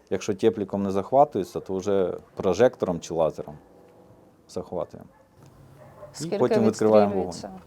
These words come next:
Speaker 1: А?
Speaker 2: Скільки відстрілюється, коли вже ви виявили шахет і
Speaker 1: Е,
Speaker 2: ведете його?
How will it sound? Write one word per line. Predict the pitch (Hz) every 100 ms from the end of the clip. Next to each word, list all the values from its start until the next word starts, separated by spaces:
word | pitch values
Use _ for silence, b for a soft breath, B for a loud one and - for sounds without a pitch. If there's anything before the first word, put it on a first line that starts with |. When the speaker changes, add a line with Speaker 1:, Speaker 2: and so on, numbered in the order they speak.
| -
Speaker 1:
А? | 101 135 -
Speaker 2:
Скільки | - 233 220 220
відстрілюється, | 208 - - 208 202 190 185 - 196
коли | 196 190
вже | 185 190 185
ви | 185 190 185 180
виявили | 190 208 190 190 190 180 175
шахет | - 190 214 202
і |
Speaker 1:
Е, | 202
Speaker 2:
ведете | 196 180 175 180
його? | 175 175